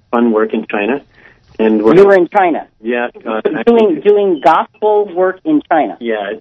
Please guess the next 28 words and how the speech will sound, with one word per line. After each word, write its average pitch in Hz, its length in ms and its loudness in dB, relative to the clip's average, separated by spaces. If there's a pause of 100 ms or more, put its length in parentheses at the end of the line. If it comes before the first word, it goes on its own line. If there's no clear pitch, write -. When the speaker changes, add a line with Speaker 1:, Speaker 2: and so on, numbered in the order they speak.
(140)
Speaker 1:
It, 117 180 -6
it, - 20 -18
we, 120 260 -4
we 113 300 -2
were 110 280 2
followed 117 320 0
by 117 120 0
the 117 160 -4
secret 113 300 -4
police. 110 340 -4
It 110 80 2
was 101 160 -4
a - 40 -6
lot 104 200 2
of 110 100 -8
fun. 95 240 -6
Speaker 2:
<laughs> - 260 2
A 190 80 6
lot 190 280 2
of - 140 -2
fun 202 240 -2
being 170 240 -2
followed 175 320 2
by 165 160 0
the 151 160 -8
secret 165 260 -6
police? 165 320 -6 (120)
Speaker 1:
Yeah. 107 320 -6